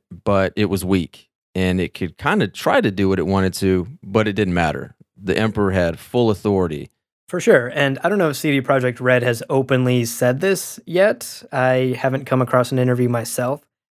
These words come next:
Speaker 2: Um, I, I never came across an interview where anyone mentioned Nilfgaard being inspired by the Romans, but I think it's pretty clear that a lot of similarities exist between the two nations.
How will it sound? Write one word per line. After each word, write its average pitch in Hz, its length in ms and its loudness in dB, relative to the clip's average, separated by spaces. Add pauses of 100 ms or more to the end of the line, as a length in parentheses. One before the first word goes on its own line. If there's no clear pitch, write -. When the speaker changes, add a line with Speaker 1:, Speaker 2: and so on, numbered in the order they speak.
(140)
Speaker 2:
Um, 117 440 -2 (180)
I, - 280 0
I - 20 4
never 151 180 4
came 143 160 0
across 135 280 0
an 131 80 0
interview 123 480 0
where 123 460 0 (200)
anyone 123 580 2 (120)
mentioned 131 640 0
Nilfgaard 143 500 0
being 131 400 0 (160)
inspired 135 440 0
by 131 180 0
the 127 100 -2
Romans, 170 480 -2
but 135 360 0 (120)
I - 80 -6
think 220 200 4
it's 151 140 2
pretty 156 400 0
clear 131 680 0
that 120 300 0 (220)
a 131 100 0
lot 127 440 2
of 120 320 -2 (320)
similarities 120 640 2
exist 120 400 0
between 123 280 0
the 117 80 2
two 123 180 -2
nations. 117 680 -2